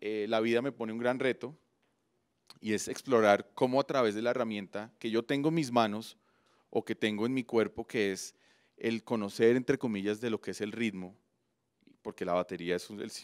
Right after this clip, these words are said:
digamos que es lo que uno hace, el ritmo, ¿no? La música tiene cuatro elementos que son el ritmo, la melodía,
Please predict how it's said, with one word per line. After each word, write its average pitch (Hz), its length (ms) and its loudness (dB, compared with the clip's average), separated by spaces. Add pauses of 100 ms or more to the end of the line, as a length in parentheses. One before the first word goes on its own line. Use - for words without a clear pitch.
(120)
digamos 95 360 -10
que - 120 -12
es 101 60 -10
lo 107 120 -8
que - 100 -16
uno 98 180 0
hace, 147 220 0
el 92 80 -10
ritmo, 107 320 -2
¿no? 120 180 -6 (460)
La 104 60 -4
música 101 340 -4
tiene 101 240 -6
cuatro 117 260 -2
elementos 104 440 -4
que 107 100 -8
son 92 200 -10
el 95 100 -8
ritmo, 147 440 -2 (460)
la 95 140 -6
melodía, 104 640 0